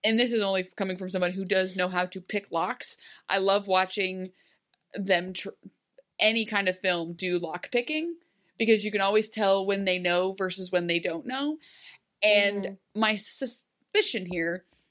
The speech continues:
Speaker 1: is that they know how, but they weren't gonna actually do it, 'cause you do kinda harm locks when you do it. Like, you can tell when that happens. And so it was like, he has the tools. He's actually picking the lock, but he's just sort of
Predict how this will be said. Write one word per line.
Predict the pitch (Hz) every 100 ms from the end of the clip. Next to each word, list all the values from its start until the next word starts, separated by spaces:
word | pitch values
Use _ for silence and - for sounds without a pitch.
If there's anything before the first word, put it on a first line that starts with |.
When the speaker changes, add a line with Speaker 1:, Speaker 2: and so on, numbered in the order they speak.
| _
Speaker 1:
is | 220 220
that | 226 226
they | 214 202
know | 202 214 233
how, | 247 226 247 302 320
but | 214 202
they | 185
weren't | 175 214 196
gonna | 226 220
actually | 190 190 190 185 170
do | 175 233
it, | 165
'cause | - 220
you | 214
do | 214
kinda | 233 226 185
harm | - 180 180
locks | 175 160 175 -
when | 185
you | 170
do | 151 151
it. | 156
Like, | 170 180
you | 180
can | 175
tell | 175 175 175 170
when | 165 170
that | 160
happens. | 170 170 196 226 - - - -
And | 226 214
so | - 254 202
it | 208
was | 202
like, | 202 180
he | 277 285
has | 320 320
the | 247
tools. | 233 247 147 175
He's | - 285 311
actually | - 311 - 262
picking | 269 277 220
the | 185
lock, | 190 190 - - - - -
but | 262
he's | 247
just | 311 294
sort | 370 311
of | 226